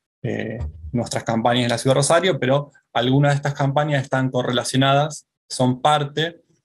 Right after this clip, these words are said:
de acciones más globales que compartimos con muchas otras organizaciones y que se juntan todos los datos en informes globales.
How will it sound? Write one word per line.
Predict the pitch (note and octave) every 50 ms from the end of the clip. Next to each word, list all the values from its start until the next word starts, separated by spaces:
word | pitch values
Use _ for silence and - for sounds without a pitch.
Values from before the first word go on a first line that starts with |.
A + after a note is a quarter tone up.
| _ _ _ -
de | C3 B2 B2 B2+ C3
acciones | B2+ B2+ - - - C3 B2+ B2 A2
más | A#2+ B2+ A#2+ B2
globales | A#2+ B2 B2+ C3 C3+ C3 C3+ C#3+ D3 C#3+
que | - - - -
compartimos | - A2+ A2 A2+ A2+ A#2+ - A#2 A2+ A2 -
con | - A2+ A2
muchas | A2+ A2+ A2 - A#2 A2 -
otras | A#2+ A2 A#2 A#2 A#2 A#2 - -
organizaciones | B2 A#2 A#2 A2+ A#2 A#2+ - C#3 C3 C3+ C#3 C3
y | A#2+ -
que | - A#2 A2+ C3 C#3 _ _ _ _ _
se | - - - A#2
juntan | - - B2+ B2 B2 B2 A#2+ A#2+ A#2
todos | A#2+ B2 B2
los | A#2+ A2+ A#2
datos | A#2+ A#2+ A#2+ B2+ A#2+ -
en | A#2 A2 A2+
informes | A2 - - A2+ A2+ A2+ A2
globales. | G#2+ G#2+ G#2+ G#2+ G#2+ G#2+ A#2+ C3 - -